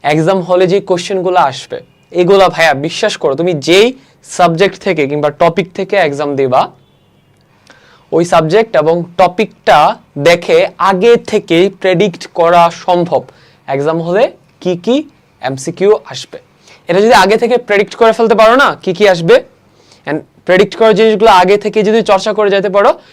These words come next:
এক্সাম হলে গিয়ে দেখবা সবকিছু কমন ধুমসে অ্যান্সার করে চলে আসতে পারবা। এটা হচ্ছে একদম এক নাম্বার হ্যাক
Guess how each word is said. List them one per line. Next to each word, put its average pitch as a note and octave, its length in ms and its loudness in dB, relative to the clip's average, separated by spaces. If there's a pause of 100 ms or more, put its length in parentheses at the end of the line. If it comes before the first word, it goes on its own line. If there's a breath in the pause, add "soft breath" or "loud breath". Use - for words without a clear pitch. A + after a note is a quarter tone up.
(140)
এক্সাম D#3 320 0
হলে F#3 200 0
গিয়ে F3+ 180 2
দেখবা F3 220 0
সবকিছু E3+ 420 -6
কমন F#3+ 340 2 (560)
ধুমসে G#3 380 0
অ্যান্সার E3 280 -2
করে D3+ 180 0
চলে D3 180 -2
আসতে C3+ 200 -8
পারবা। D#2 220 -12 (320 soft breath)
এটা D3 160 -8
হচ্ছে E3+ 160 -8
একদম F3+ 380 -2 (120)
এক A3 240 0 (100)
নাম্বার G#3 340 2
হ্যাক E3 260 -8